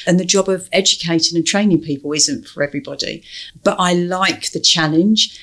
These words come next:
I like to see people develop, and I, I've loved the opportunity. There's some people that I have trained that I now work alongside as, as leaders.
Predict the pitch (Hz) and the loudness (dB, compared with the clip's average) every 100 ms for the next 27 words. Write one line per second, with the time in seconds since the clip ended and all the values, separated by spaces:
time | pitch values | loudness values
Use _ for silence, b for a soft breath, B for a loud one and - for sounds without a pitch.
0 | B 170 170 170 175 175 175 - - - | B -6 0 2 2 0 0 0 0 2
1 | 180 175 165 156 156 - 147 160 147 - | 2 0 -2 -4 -4 -6 -8 -8 -6 -2
2 | 151 165 156 147 156 156 151 147 - 160 | 0 0 0 -2 -6 -6 -6 -6 -2 -2
3 | 156 165 160 170 165 - 156 156 - 165 | -2 -2 2 2 2 0 0 0 0 4
4 | 156 143 - 147 143 B B B 156 - | 4 2 -4 -6 -8 B B B 2 4
5 | 175 165 175 165 160 160 151 151 - 151 | 4 2 -2 0 0 2 0 -2 -2 0
6 | 143 151 139 - - - 156 156 147 156 | -2 -2 -2 -2 -2 0 2 2 0 -2
7 | 151 - 147 147 - 147 143 - 165 - | -4 -8 -8 -2 -2 -2 -4 -6 -6 -4
8 | 156 151 160 170 180 208 - | -4 2 4 4 2 0 0